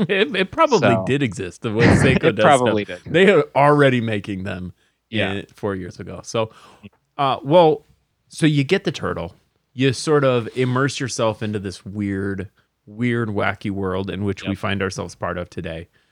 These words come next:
Speaker 2: Deep dive.
Speaker 1: You deep dive. You find Notice, just by way, the same way we all did, right?
Speaker 2: Yep.
Speaker 1: Like, "Holy shit,
Speaker 2: Just
Speaker 1: these guys are
Speaker 2: Instagram.
Speaker 1: cool." You come
Speaker 2: Yeah.
Speaker 1: up with a Trieste, uh, uh, come up on Loot. You wind up with a Trieste.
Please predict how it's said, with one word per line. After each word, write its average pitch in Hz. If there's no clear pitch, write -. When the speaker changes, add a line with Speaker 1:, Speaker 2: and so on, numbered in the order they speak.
Speaker 2:
Deep 107
dive. 85
Speaker 1:
You 135
deep 135
dive. 101
You 120
find 165
Notice, 95
just 185
by 139
way, 123
the 135
same 190
way 113
we 101
all 95
did, 120
right? 143
Speaker 2:
Yep. 107
Speaker 1:
Like, 135
"Holy 160
shit, 113
Speaker 2:
Just -
Speaker 1:
these 98
guys 107
are 110
Speaker 2:
Instagram. 113
Speaker 1:
cool." 104
You 151
come 196
Speaker 2:
Yeah. 202
Speaker 1:
up 190
with 190
a 165
Trieste, 127
uh, 135
uh, 135
come 170
up 147
on 127
Loot. 120
You 131
wind 147
up 151
with 143
a -
Trieste. 98